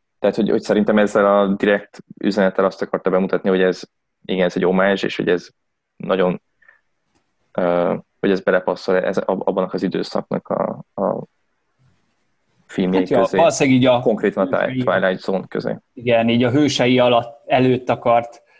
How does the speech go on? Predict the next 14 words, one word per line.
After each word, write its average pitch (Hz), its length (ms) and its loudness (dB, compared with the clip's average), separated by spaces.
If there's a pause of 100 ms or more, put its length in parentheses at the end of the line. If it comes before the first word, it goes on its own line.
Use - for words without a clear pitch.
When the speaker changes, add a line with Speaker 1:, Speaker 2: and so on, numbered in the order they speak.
(140)
Speaker 2:
leborulni 117 640 0
ezzel, 123 480 2
elvileg 131 440 4
a, 123 440 4 (420)
tele 123 180 2
van 113 200 0
ilyen 107 140 -4
utalgatásokkal. 110 1400 -2
Tehát 117 220 0
a, 110 400 2
a 107 140 0
rádióállomásnak 120 1080 2
a 117 40 -6
neve, 117 500 0